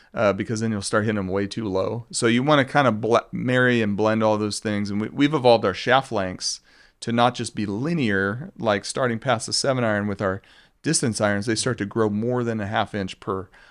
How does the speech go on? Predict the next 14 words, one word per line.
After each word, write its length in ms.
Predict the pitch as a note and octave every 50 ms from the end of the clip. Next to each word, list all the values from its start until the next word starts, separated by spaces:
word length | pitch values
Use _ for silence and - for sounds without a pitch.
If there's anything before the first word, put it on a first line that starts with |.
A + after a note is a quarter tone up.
| _ _ _
per 140 | - A#2 G#2+
club 340 | - - - D3+ E3 D#3+ C3+
to 60 | B2
give 120 | A#2+ A#2+ A#2
you 60 | A#2
a 20 |
little 160 | A2 A2 A#2+ A2+
more 200 | G#2+ G#2+ G#2 G2+
speed, 420 | - - - B2+ A#2+ A#2+ A#2+ A#2
a 40 | A2
little 100 | G#2+ G#2
more 160 | G2+ G2+ G2
dynamic 400 | G2 F#2+ G2 G2 G2 G2 F#2+ -
loft. 340 | - - - - - -